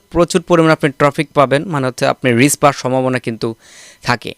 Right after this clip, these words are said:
এরপরেও যদি দেখা গেছে আপনি কোনোভাবে সফল হচ্ছেন না, then তারপর দেখা গেছে যে আপনি হয়তো, আহ,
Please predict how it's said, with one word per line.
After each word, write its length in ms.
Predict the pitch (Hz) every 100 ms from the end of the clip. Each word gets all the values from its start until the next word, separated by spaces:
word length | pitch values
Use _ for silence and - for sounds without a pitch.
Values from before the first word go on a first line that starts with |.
| _
এরপরেও 380 | 147 160 208 220
যদি 160 | 220 220
দেখা 240 | 196 185
গেছে 260 | 190 - 185
আপনি 200 | - 160
কোনোভাবে 360 | 165 156 151
সফল 340 | 143 147 - 143
হচ্ছেন 280 | 160 - 123
না, 240 | 117 120 _ - - - -
then 160 | 131 120
তারপর 340 | 160 170 202
দেখা 280 | 185 180 180
গেছে 280 | 175 - 165
যে 120 | 170
আপনি 300 | 151 - 151
হয়তো, 540 | 143 135 147 143 147 -
আহ, 160 | 127